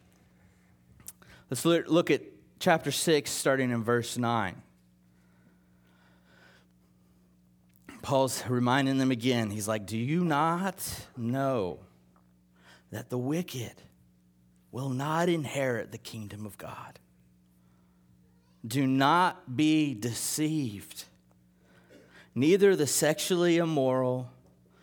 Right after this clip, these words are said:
nor idolaters, nor adulterers,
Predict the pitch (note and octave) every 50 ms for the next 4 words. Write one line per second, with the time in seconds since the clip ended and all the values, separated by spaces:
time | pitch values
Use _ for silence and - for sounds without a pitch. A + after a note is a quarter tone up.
0 | - - - - - - A#2+ B2+ C3 C3 B2+ F#2 C3 C3 B2 A2 C3 C3+ C#3 D3+
1 | D#3+ D#3+ D#3 D3+ - - D#3+ D3 D3 D3 - - - - - - _ _ _ _
2 | _ _ _ _ _ _ _ _ _ _ _ _ _ - B2 B2 C#3 D3 C#3+ D3
3 | D3 C3 - C3 B2 G#2+ - B2+ A#2+ B2 C3+ C3+ - - D#3+ D3 C3+ C#3 C#3+ D3
4 | D3 D3+ C#3 - - - - -